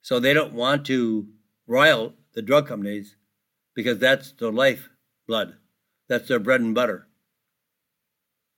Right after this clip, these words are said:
Now, here's a study on twenty-five thousand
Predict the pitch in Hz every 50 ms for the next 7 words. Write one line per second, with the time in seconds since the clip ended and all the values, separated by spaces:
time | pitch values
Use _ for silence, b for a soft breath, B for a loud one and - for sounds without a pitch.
0 | _ _ _ _ _ _ _ - 120 120 113 - 165 190 180 143 143 135 143 -
1 | 139 131 131 123 123 113 - - 160 180 196 202 185 - - 143 143 151 151 147
2 | 147 147 - - - 143 147 185 214 214 214 190 - 175 180 180 180 165 147